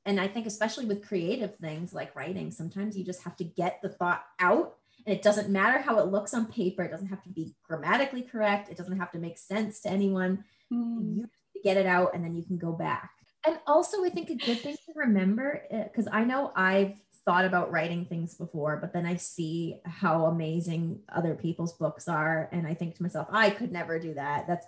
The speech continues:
Speaker 2: Mm.
Speaker 1: wonderful." And I think a good thing to remember too is that that wasn't their first draft. Like, they didn't just
Speaker 2: Right.
Speaker 1: sit down and have that perfect book come out. They worked on it for a long time.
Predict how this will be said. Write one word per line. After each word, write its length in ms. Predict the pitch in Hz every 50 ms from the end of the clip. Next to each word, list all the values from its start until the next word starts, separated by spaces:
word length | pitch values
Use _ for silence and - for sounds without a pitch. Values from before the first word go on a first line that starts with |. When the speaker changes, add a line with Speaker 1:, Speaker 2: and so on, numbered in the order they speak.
| _ -
Speaker 2:
Mm. 100 | - 165
Speaker 1:
wonderful." 580 | 170 165 165 160 160 160 - - 135 151 202 - - - - _ _ _ _ -
And 220 | 294 294 302 - -
I 120 | 226 240
think 240 | 247 269 269 269 - -
a 80 | - 208
good 200 | 202 226 220 -
thing 140 | 254 262
to 80 | 247 254
remember 320 | 233 220 214 220 233 226 202
too 240 | 208 - 254 254 226
is 140 | 196 208
that 280 | - 180 170 170 - - - - _ _ _ _ _ _ _ _ _ _ _ _ _ _ _ _ _ _ _ 190
that 300 | 190 190 202 262 - 285
wasn't 320 | 311 311 311 359 285 - - _ _ _ _ _
their 160 | - 196 190 196
first 440 | 196 - 214 185 185 - - -
draft. 640 | - 165 143 143 147 185 247 320 - - _ - - _ _ _ _ _
Like, 120 | 202 196 208
they 100 | 190 214
didn't 180 | 320 427 - 233
just 60 | 254
Speaker 2:
Right. 220 | 269 277 269 240
Speaker 1:
sit 160 | 220 - - -
down 240 | 233 240 240 233
and 100 | 208 196 -
have 180 | 226 202 175
that 180 | 180 160 - -
perfect 420 | - 226 208 202 208 190 - -
book 220 | - 202 - - -
come 200 | - 196 165 170
out. 280 | 180 185 165 156 143 -
They 120 | 175 175
worked 260 | 175 185 208 208 -
on 80 | 233 202
it 80 | 180 -
for 80 | 196
a 80 | 175 160
long 240 | 160 160 180 220 214
time. 440 | 196 185 160 160 160 180 220 214